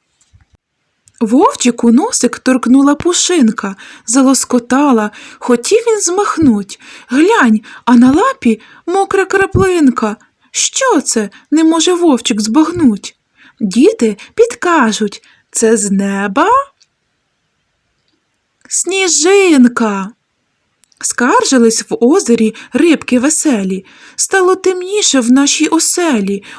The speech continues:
озеро вкрилося дахом твердим, дихати стало нам важко під ним".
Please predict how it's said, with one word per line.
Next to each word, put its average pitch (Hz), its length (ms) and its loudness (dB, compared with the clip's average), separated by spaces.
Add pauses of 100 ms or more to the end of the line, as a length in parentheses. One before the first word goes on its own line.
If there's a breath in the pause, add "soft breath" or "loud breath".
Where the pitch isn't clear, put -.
озеро 294 460 2
вкрилося 254 800 0 (260 loud breath)
дахом 277 500 2
твердим, 226 640 0 (260 loud breath)
дихати 320 560 2
стало 254 360 2
нам 330 240 0
важко 349 520 -2
під 254 260 2
ним". 247 440 2